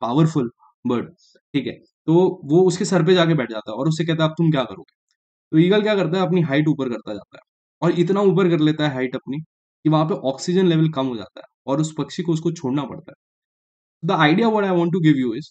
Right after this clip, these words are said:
कि आप इतनी तैयारी करो, इतनी तैयारी करो, इतनी तैयारी करो, इतना ऊपर बढ़ जाओ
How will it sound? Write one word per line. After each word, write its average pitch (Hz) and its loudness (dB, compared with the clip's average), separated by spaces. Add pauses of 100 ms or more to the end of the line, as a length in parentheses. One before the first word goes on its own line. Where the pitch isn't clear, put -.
(120)
कि 208 -2
आप 214 2
इतनी 180 2
तैयारी 135 0
करो, 117 -16 (240)
इतनी 202 2
तैयारी 139 0
करो, 120 -14
इतनी 214 2
तैयारी 120 -2
करो, 117 -14 (400)
इतना 233 4
ऊपर 160 4
बढ़ 123 -2
जाओ 113 -8